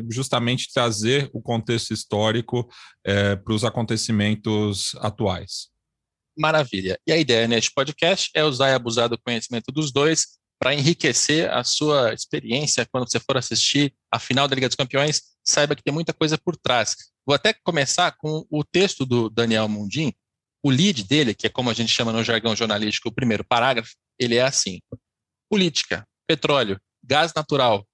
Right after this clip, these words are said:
Speaker 2: monarquias, status, dinheiro, muito dinheiro e até futebol. Acredite, tudo isso envolve Manchester City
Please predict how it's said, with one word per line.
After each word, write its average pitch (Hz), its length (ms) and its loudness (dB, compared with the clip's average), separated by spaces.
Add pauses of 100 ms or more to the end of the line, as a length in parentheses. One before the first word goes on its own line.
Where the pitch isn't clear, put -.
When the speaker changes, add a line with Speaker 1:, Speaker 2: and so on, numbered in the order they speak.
(240)
Speaker 2:
monarquias, 165 960 0
status, - 840 -4
dinheiro, 143 540 0 (340)
muito 180 440 2
dinheiro 117 440 0 (440)
e 143 80 2
até 131 260 2
futebol. 117 540 -2 (360)
Acredite, 143 680 -2 (340)
tudo 180 200 2
isso 147 240 0
envolve 127 440 0 (100)
Manchester 139 440 -2
City 131 380 -2